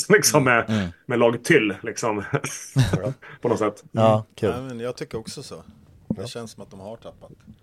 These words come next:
Speaker 1: Men du, apropå, vi snackade ju om Legends tidigare. Eh, du, när, när kör de det? Vet du det?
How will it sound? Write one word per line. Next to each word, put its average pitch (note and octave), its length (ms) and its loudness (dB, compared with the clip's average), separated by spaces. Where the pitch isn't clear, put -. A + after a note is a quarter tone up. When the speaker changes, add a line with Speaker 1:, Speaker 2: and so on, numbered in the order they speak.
Speaker 1:
Men D3+ 120 6
du, F3 300 10
apropå, E3 260 6
vi E3 60 8
snackade F3 260 2
ju E3+ 60 6
om E3+ 100 4
Legends C#3 440 6
tidigare. A2+ 500 2
Eh, A2 840 0
du, C#3 160 8
när, C#3 240 2
när C#3 140 2
kör C#3 220 4
de C3+ 140 2
det? - 240 -2
Vet C#3+ 120 -4
du - 80 -4
det? A#2 140 -2